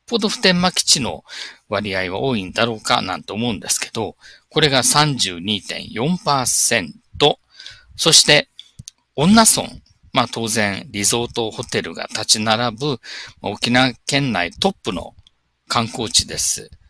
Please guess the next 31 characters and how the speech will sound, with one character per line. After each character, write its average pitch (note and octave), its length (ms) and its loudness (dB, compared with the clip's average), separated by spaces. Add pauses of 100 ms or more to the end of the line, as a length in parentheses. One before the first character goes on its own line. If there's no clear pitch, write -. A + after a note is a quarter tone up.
(520)
そ A2 220 -2
う - 20 -
で D#2 80 -10
す - 160 0
ね。 D3 100 4
テ B2 160 -4
ラ G#2+ 140 4
ス - 100 4
ク - 120 0
ラ C3+ 120 6
ブ G#2 120 -4
と - 180 -8
か F#2 160 2
リ B2 160 -4
ッ - 20 -20
ツ - 160 0
カ E3+ 140 4
ー E3+ 40 4
ル E3+ 120 -6
ト A2 160 -4
ン G#2 100 -2
な A#2+ 120 0
ん-、 C3 120 -6 (160)
な A2+ 160 2
ど D3 80 -4
も A2+ 260 -6
あ A#2 60 4
り D3+ 140 -2
ま F3+ 160 4
し - 100 2
て、 - 220 -8